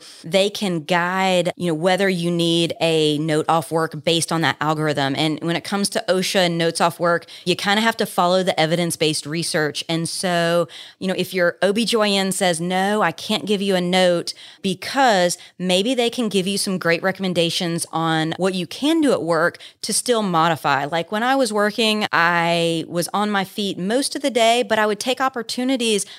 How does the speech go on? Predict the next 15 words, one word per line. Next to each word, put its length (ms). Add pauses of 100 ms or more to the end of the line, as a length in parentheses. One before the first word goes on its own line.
(100)
about 220
every 240
two 240
hours 500 (240)
to 100
sit 380
and 100
kinda 220
be 200
the 160
telemetry 640
person 480
and 160
watch 240
telemetry 440